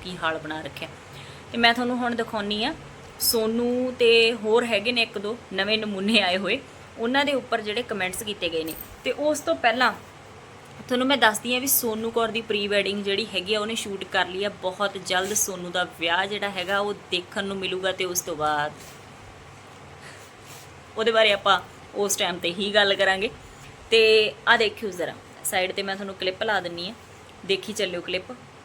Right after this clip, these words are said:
ਦੇਖ ਸਕਦੇ ਹੋ ਤੁਸੀਂ, ਇਹਨੇ ਸਪੈਸ਼ਲ ਲਿਖ ਕੇ ਵੀ ਪਾਇਆ ਕਿ ਪ੍ਰੀ ਵੈਡਿੰਗ ਸ਼ੂਟ। ਵੈਸੇ normally ਜਿੱਥੋਂ ਤੱਕ ਆਪਣਾ ਵੀ ਹੁੰਦਾ ਸਾਰਿਆਂ ਦਾ, ਹਨਾ, ਮੈਰਿਜ ਤੋਂ ਲਾ ਲਓ ਤੁਸੀਂ, ਦੋ ਤਿੰਨ ਦਿਨ ਪਹਿਲਾਂ ਪ੍ਰੀ ਵੈਡਿੰਗ ਸ਼ੂਟ ਹੁੰਦਾ। ਤੇ ਇਹਨਾਂ ਦੇ ਤਾਂ ਪਤਾ ਹੀ ਨਹੀਂ ਕਿੰਨੀਆਂ ਕੁ ਪ੍ਰੀ ਵੈਡਿੰਗਾਂ ਹੋ ਗਈਆਂ ਹੋਣਗੀਆਂ।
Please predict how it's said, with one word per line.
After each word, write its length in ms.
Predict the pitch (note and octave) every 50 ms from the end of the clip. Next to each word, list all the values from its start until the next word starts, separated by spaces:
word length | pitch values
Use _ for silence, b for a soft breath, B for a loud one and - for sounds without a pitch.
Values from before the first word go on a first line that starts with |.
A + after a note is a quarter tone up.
| - - - - - - - - - - - - - - - - - - - - - - - - - - - - - - - - F#3
ਦੇਖ 240 | F#3 F#3 F#3 F3+
ਸਕਦੇ 320 | - A3 G3 F#3 F3+ F3+ F3+
ਹੋ 40 | F3+
ਤੁਸੀਂ, 260 | F3+ F3 F3 G3+ G#3+ A#3 - - - - - - - - - -
ਇਹਨੇ 200 | G#3 A#3 B3+ C4
ਸਪੈਸ਼ਲ 440 | B3 - - A3+ G#3+ A3 - C#4 C4
ਲਿਖ 140 | B3 A3+ - -
ਕੇ 100 | - B3
ਵੀ 100 | C4 C4
ਪਾਇਆ 320 | C4 A#3+ G#3+ G3+ G#3 B3
ਕਿ 140 | C4+ - A#3+
ਪ੍ਰੀ 240 | G#3+ - G#3+ G#3+ G#3
ਵੈਡਿੰਗ 320 | G3 G3 F#3+ F3+ F#3 F#3+ F#3
ਸ਼ੂਟ। 320 | - - E3 D#3 - - - - - - - - - - -
ਵੈਸੇ 300 | C4+ - - - - F4+
normally 760 | F4 E4 C#4+ C4 C4 C4 C#4 D#4 E4+ E4 E4 E4 D#4+ D4+ A#3+
ਜਿੱਥੋਂ 180 | A#3+ A#3+ - -
ਤੱਕ 180 | C4 C4 C4 B3+ - -
ਆਪਣਾ 380 | A3 A3 A3 - A3+ A3+ A#3
ਵੀ 120 | A#3 A#3+ B3+
ਹੁੰਦਾ 260 | B3 G#3+ G#3 G#3 G#3+
ਸਾਰਿਆਂ 320 | G#3+ G#3+ G3+ G#3 A3 A#3
ਦਾ, 80 | A#3 A#3+
ਹਨਾ, 220 | A#3+ B3 C#4+ E4+ E4 - B3
ਮੈਰਿਜ 380 | A3 G#3+ G#3 G#3 G#3+ G#3+ A3 G#3+
ਤੋਂ 220 | - A#3 A3+ A3+
ਲਾ 180 | A3+ G#3+ G3+ G3+
ਲਓ 100 | G3+ G#3+
ਤੁਸੀਂ, 220 | G#3 A#3 A3+ A#3
ਦੋ 140 | G3+ G#3 G3+
ਤਿੰਨ 200 | G3+ - G3+ G3+
ਦਿਨ 140 | G3+ G#3 G#3
ਪਹਿਲਾਂ 260 | G3+ G#3 G3+ G#3 A#3+
ਪ੍ਰੀ 180 | A#3+ - A3 G#3
ਵੈਡਿੰਗ 300 | G3+ G3+ F#3+ F#3+ F#3 G3
ਸ਼ੂਟ 240 | G3+ - G3 E3+ - F3+ F#3+
ਹੁੰਦਾ। 220 | E3 D3 D#3 G3 - - - - - - - - - - - -
ਤੇ 80 | A3+
ਇਹਨਾਂ 180 | A3+ A#3 B3 B3+
ਦੇ 80 | B3
ਤਾਂ 100 | A#3+ B3
ਪਤਾ 200 | A#3+ A#3 A3 A3
ਹੀ 40 | G#3+
ਨਹੀਂ 100 | A3 A#3
ਕਿੰਨੀਆਂ 380 | A3 A3+ A3 A3 A#3 A#3+ B3 A#3+
ਕੁ 100 | A#3+ A#3
ਪ੍ਰੀ 200 | A3 - G3+ G3 F#3
ਵੈਡਿੰਗਾਂ 380 | F#3+ F#3 F#3 F#3 F#3 F#3 F#3
ਹੋ 180 | F3+ F3+ F3 E3
ਗਈਆਂ 180 | D#3 D#3+ D#3+ D3+
ਹੋਣਗੀਆਂ। 340 | D#3 E3 E3 D#3+ D#3+ E3+ G3+